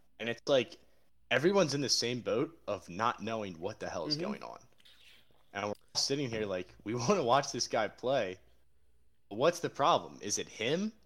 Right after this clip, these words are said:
Speaker 1: Is it the organization? Or is it just, like, bad luck?"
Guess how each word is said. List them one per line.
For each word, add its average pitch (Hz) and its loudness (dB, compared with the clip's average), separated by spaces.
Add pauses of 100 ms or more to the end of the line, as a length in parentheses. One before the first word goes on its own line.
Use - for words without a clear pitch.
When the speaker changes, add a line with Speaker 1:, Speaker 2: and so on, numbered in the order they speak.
(300)
Speaker 1:
Is 101 -10
it 107 -10
the 107 -6
organization? 107 -4 (920)
Or 104 0
is 104 -2
it 101 -10
just, - -2
like, 90 -6 (180)
bad 95 -2
luck?" 139 -2